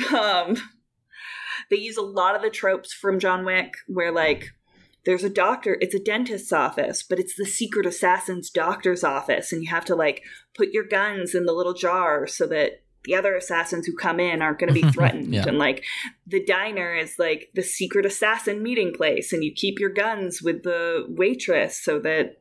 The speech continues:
Speaker 1: all the assassins can get together and have, like, it's the same as the hotel in John Wick,
Speaker 2: Yeah.
Speaker 1: right? I'm like, "What?"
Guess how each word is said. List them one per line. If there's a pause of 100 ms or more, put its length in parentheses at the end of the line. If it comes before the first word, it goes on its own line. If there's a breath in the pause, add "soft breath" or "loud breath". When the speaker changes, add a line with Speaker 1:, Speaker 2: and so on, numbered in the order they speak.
(260)
Speaker 1:
all
the
assassins
can
get
together
and
have,
like, (120)
it's
the
same
as
the
hotel
in
John
Wick,
Speaker 2:
Yeah.
Speaker 1:
right? (760 loud breath)
I'm
like,
"What?"